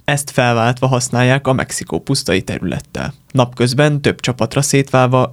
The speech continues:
süttör anyagos szergény, illetve sarrod fertőszéplak térségében keresik fel az ilyenkor már fogyatkozó kukoricatarlókat. Késő délután, szürkületkor a Mexikó pusztai kilátóknál érdemes várni rájuk,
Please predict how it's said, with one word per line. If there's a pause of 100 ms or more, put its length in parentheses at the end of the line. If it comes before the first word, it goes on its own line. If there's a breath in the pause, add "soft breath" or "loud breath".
süttör
anyagos
szergény,
illetve
sarrod
fertőszéplak
térségében
keresik
fel
az
ilyenkor
már
fogyatkozó
kukoricatarlókat. (120)
Késő
délután,
szürkületkor
a
Mexikó
pusztai
kilátóknál
érdemes
várni
rájuk,